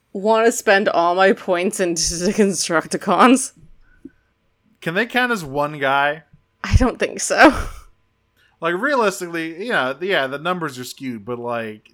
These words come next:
Speaker 2: you know, there's, wh-, what are they gonna do separately? What are they gonna do,
Speaker 1: I
Speaker 2: like,
Speaker 1: kinda,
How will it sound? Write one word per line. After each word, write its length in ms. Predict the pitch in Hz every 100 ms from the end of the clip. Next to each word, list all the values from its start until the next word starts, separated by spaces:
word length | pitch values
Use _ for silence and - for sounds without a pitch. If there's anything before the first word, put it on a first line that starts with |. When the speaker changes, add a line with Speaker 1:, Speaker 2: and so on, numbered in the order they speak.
| 185
Speaker 2:
you 140 | 233
know, 220 | 135 92
there's, 200 | 110 175 160 _ _ _ _ _ _
wh-, 400 | - 226 226 247
what 140 | 269 294
are 20 |
they 100 | 277
gonna 200 | 247 214
do 160 | 175 175
separately? 640 | - 151 - 107 87 -
What 180 | 170 262
are 60 |
they 80 | 269
gonna 180 | 220 190
do, 640 | 160 170 156 147 139 127 135
Speaker 1:
I 60 |
Speaker 2:
like, 120 | 294 -
Speaker 1:
kinda, 260 | 370 440